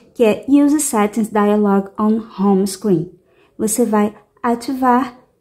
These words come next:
e aí faz movimento de pinça, vai aparecer aqui. Se eu voltar aqui, desmarcar, quando eu fizer o movimento de pinça,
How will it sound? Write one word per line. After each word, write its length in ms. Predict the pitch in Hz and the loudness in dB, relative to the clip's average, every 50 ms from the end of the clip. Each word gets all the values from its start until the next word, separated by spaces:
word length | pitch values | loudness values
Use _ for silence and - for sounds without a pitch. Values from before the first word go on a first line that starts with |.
| - - - | -18 -6 -2
e 80 | 339 339 | 2 4
aí 460 | 339 330 311 277 254 247 262 262 - - _ _ _ _ _ _ _ _ _ | 4 4 4 4 2 0 0 -4 -8 -14 _ _ _ _ _ _ _ _ _
faz 340 | _ _ - 233 214 220 214 | _ _ -4 0 0 0 2
movimento 460 | 220 220 220 214 226 220 226 220 240 | 0 0 -2 0 -2 -2 -2 -2 -4
de 100 | 214 240 | -4 -6
pinça, 440 | 240 - - 247 262 262 - 269 277 - - _ _ _ _ | -6 -4 -2 -2 -2 0 -2 -4 -6 -6 -8 _ _ _ _
vai 240 | 220 220 247 240 | 0 2 4 4
aparecer 520 | 247 247 247 254 254 254 247 - 262 254 262 | 4 4 2 0 -2 -2 -2 -2 -2 0 0
aqui. 420 | 285 - - - 165 - - - _ _ _ _ _ _ _ _ _ _ _ _ _ _ _ | 0 -2 -2 -6 -8 -8 -8 -12 _ _ _ _ _ _ _ _ _ _ _ _ _ _ _
Se 300 | - - - - - 277 | -12 -8 -6 -2 2 2
eu 120 | 294 311 | 4 4
voltar 460 | 294 311 320 330 330 320 262 233 220 | 4 4 2 2 2 0 0 0 0
aqui, 500 | 220 220 220 - - 180 160 160 - - _ _ _ | 0 -2 -4 -6 -8 -8 -8 -8 -10 -16 _ _ _
desmarcar, 920 | - 233 247 240 240 233 226 220 - - - 269 262 262 233 202 - - _ _ _ _ _ _ _ _ _ | 4 4 4 4 2 0 -4 -4 -6 -8 -4 -2 -2 0 -2 -2 -4 -8 _ _ _ _ _ _ _ _ _
quando 160 | - 233 240 | 0 4 4
eu 80 | 240 240 | 4 4
fizer 320 | 240 269 240 220 202 196 | 4 2 0 0 2 2
o 20 | 202 | 2
movimento 440 | 202 208 196 196 202 196 190 196 196 | 2 2 2 2 2 0 0 -2 -6
de 80 | 214 | -8
pinça, 400 | 208 - 208 214 208 - 226 226 | -4 -2 -2 -2 -2 -4 -6 -10